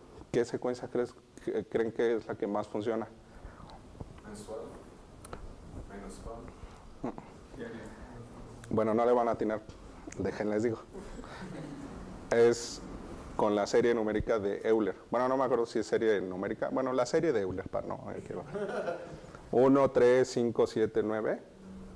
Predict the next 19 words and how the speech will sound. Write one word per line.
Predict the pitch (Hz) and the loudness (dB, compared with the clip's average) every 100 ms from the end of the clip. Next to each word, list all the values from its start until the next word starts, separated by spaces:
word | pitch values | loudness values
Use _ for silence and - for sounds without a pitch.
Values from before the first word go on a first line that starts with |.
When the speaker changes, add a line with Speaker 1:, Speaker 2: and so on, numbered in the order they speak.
| - - | -10 -4
Speaker 1:
En | 101 | 0
esos | 107 - | -2 -2
periodos | 110 104 107 92 | 2 4 4 0
de | |
tiempo | - 110 - 339 - - - - - - - - 104 | -2 -2 -2 -4 -12 -20 -20 -20 -20 -20 -20 -10 -4
es | |
la | 104 | -4
que | - | -4
más | 90 92 - | -8 -6 -6
funciona. | 101 92 90 - - - - - - - - - - - - | -8 -8 -12 -14 -20 -20 -20 -20 -20 -18 -18 -16 -18 -20 -6
O | 120 | -4
sea, | 110 104 | -2 -2
las | 101 | -2
matemáticas | 113 107 120 139 135 143 120 | -2 2 4 4 4 4 4
gobiernan | 101 113 110 104 92 | 4 4 2 0 -4
el | 98 | -6
mundo. | 95 95 87 - - - - - - - - - - - | -4 -6 -6 -10 -16 -12 -12 -10 -8 -6 -6 -6 -8 -6
¿No? | 101 101 - - - - - - - - - - - - | -6 -6 -8 -14 -14 -14 -14 -14 -12 -14 -16 -20 -18 0
Entonces, | 127 117 131 131 147 147 | 4 6 6 8 8 6